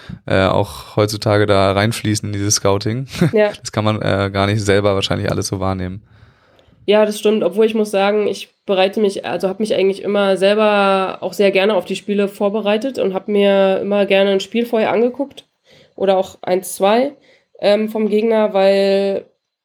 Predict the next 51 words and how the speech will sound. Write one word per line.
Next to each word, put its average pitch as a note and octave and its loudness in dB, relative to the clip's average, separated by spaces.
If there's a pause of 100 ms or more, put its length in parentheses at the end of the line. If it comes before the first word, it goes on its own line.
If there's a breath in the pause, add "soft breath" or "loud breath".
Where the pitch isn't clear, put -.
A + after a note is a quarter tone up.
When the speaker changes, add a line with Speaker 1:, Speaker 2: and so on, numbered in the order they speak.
(560)
Speaker 2:
ja, G3 -12
ich F#3+ -14
brauchte G#3 0
irgendwie G3 2
ein F#3 -4
Bild, G3+ 2
ne, F#3 -4
als F3+ -2
Abwehrspieler. A3 -2
Vielleicht G3+ -2
Speaker 1:
Mhm. B2+ -2
Speaker 2:
liegt's C3 -4
auch - -4
an, - -6
daran, F#3+ -2
also F3+ -2
als F3 -4
Abwehrspieler G3 -2
braucht F3+ -4
man G3 0
irgendwie F#3+ 0
so, F#3 0
man F3+ -2
muss F#3+ -6
das G3+ -6
schon G3+ 0
mal F3+ 2
gesehen G3 4
haben, F#3 -4
wie F#3+ -2
die F3+ 2
angreifen F#3+ 0 (480 loud breath)
und G3 -2
muss G3 -4
dann G3+ 2
schon G3+ -2
mal F#3+ 4
so G3 2
ein G3 2
paar G3 -2
Bewegungen A3 2
gesehen A3 2
haben G#3+ 0
und G3+ -2
wie G3 0
sieht G3 -4
denn G3+ 2
jetzt F#3+ 0
der F#3+ 2
Line-Shot F#3 0
aus, B3 0